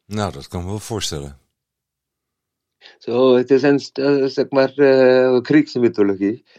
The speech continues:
Speaker 2: En, en, en bij ons, eh, we-, het is, eh, zeg maar, neemt wij een ander stadium. Het heet, zeg maar, eh, eh, eh, Yoga Nidra. En in de Yoga Nidra stadium, de hele kosmos is in een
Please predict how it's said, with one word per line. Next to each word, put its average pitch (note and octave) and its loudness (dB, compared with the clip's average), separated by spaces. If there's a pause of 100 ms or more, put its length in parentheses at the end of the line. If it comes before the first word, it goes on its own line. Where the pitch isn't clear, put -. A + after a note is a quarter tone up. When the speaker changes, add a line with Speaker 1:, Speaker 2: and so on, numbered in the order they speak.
(220)
Speaker 2:
En, F#2+ -12
en, G#2+ -2
en A2 0
bij G#2+ 4
ons, C3 2
eh, D3 4
we-, C#3 0 (160)
het C#3+ -4
is, D3 2
eh, - -4
zeg C3+ -4
maar, C3+ 0 (200)
neemt B2+ 0
wij C3 4
een B2 -4
ander B2 2
stadium. B2 0
Het B2 -20
heet, B2 -2 (300)
zeg B2+ -2
maar, A#2+ -6
eh, A2+ -2
eh, A2 -8 (300)
eh, G#2 -6
Yoga C3+ 4
Nidra. A2 -2 (880)
En - -20
in A2+ -8
de G#2+ -4
Yoga A#2 0
Nidra C#3+ -2
stadium, D3+ -6
de F3 -6
hele D3 2
kosmos C3 -10
is B2+ -14
in B2+ -12
een B2+ -12